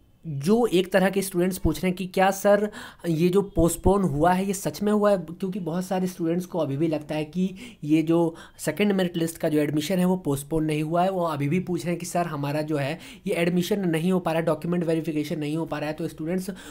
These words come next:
उन सभी स्टूडेंट्स को आपको बता देने वाले हैं कि शायद आप लोगों ने अभी तक वो जो पोस्टपोन वाला नोटिस था ज-, जो कि सेकंड मेरिट लिस्ट में के एडमिशन्स पे रोक लग गई है,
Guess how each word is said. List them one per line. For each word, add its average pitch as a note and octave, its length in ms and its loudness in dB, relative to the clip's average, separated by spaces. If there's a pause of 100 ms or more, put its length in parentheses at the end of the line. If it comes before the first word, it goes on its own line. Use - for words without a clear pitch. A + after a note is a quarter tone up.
(140)
उन G3+ 140 0
सभी F#3 340 2
स्टूडेंट्स F#3 380 0
को F#3+ 120 -4
आपको F3+ 360 -2
बता C#3+ 300 -2
देने D#3+ 200 2
वाले D#3 220 2
हैं F3+ 80 0
कि F#3 160 0
शायद E3+ 360 -2
आप D#3 180 -4
लोगों D3+ 200 2
ने D#3+ 100 0
अभी D3+ 180 -2
तक F3+ 280 -6 (360)
वो D#3 180 2
जो F3+ 120 4
पोस्टपोन E3 460 -2
वाला D#3+ 200 4
नोटिस D3 440 -2
था C#3+ 280 -4
ज-, D#3 240 -2
जो C#3+ 220 -2
कि D3+ 160 -2
सेकंड D3+ 320 -2
मेरिट C#3+ 260 -2
लिस्ट C#3+ 260 -6
में D3 320 2 (380)
के E3+ 140 6
एडमिशन्स D#3 460 2
पे E3+ 140 4
रोक D3+ 240 2
लग D3+ 160 2
गई D3 180 2
है, D3+ 180 0